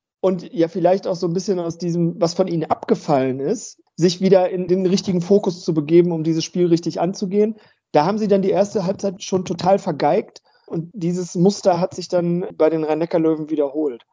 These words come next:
Also wenn sie es schaffen, von Anfang an da zu sein und vor allem in der Abwehr das zu spielen, was sie spielen wollen, dann sind sie konkurrenzfähig. Wenn aber nur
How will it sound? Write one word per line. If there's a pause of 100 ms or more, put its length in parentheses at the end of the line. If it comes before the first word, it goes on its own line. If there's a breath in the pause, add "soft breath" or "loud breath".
(200)
Also (100)
wenn
sie (180)
es
schaffen,
von
Anfang
an
da
zu
sein
und
vor
allem
in
der
Abwehr (260 loud breath)
das
zu
spielen,
was
sie
spielen
wollen, (320 loud breath)
dann
sind
sie
konkurrenzfähig. (560 soft breath)
Wenn
aber
nur